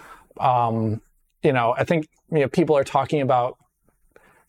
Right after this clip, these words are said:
I, I wish people would spend a little bit less time on the graphics there, even though we're a graphics channel, but I wonder, like, if there's a really interesting discussion there when we have more gameplay details about, like, game design, because I think they're trying to do something that they, you know, they,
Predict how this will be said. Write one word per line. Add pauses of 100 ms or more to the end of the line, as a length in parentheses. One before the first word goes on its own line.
(720)
I,
I
wish
people
would
spend
a
little
bit
less
time
on
the
graphics
there,
even
though
we're
a
graphics
channel,
but
I
wonder,
like,
if
there's
a
really
interesting
discussion
there
when
we
have
more
gameplay
details
about,
like, (120)
game
design,
because (440)
I
think
they're
trying
to
do
something
that
they,
you
know,
they,